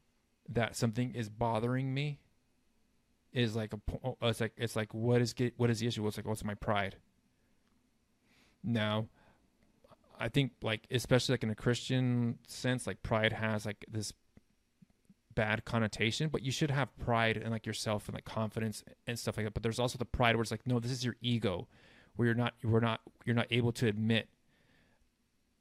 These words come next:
that you did something wrong." Like, that's the kind of pride. Or, like, you want glory when you don't deserve glory. So, yeah, that's something that, that I think is big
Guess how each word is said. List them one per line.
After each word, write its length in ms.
that 280
you 180
did 180
something 400
wrong." 320
Like, 120
that's 340
the 100
kind 220
of 120
pride. 400
Or, 160
like, 260
you 100
want 320
glory 460
when 160
you 80
don't 280
deserve 540
glory. 480
So, 380
yeah, 240
that's 180
something 240
that, 220
that 200
I 80
think 260
is 140
big 360